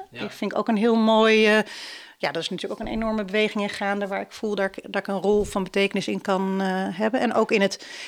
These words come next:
Speaker 2: economische denken. Ik heb een achtergrond in bedrijfskunde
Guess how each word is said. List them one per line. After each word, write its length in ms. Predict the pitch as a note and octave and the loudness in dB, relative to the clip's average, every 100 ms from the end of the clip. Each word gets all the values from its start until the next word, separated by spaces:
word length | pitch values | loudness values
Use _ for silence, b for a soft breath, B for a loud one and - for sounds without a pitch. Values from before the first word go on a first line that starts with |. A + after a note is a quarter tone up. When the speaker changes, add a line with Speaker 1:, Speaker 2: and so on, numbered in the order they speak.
| B | B
Speaker 2:
economische 760 | A3 A3 A#3 G#3+ A3 A#3+ - G#3 | 0 2 4 6 6 4 2 4
denken. 340 | A3+ C4+ E4 | 4 4 0
Ik 80 | D4 | -4
heb 120 | G3+ | -4
een 80 | G3 | -2
achtergrond 500 | G3+ - G3+ F#3+ F#3 | -4 -4 -6 -6 -4
in 100 | F#3+ | -4
bedrijfskunde 800 | - G3+ G3+ G3+ - F#3 E3 D#3+ | -2 2 4 4 2 0 0 -4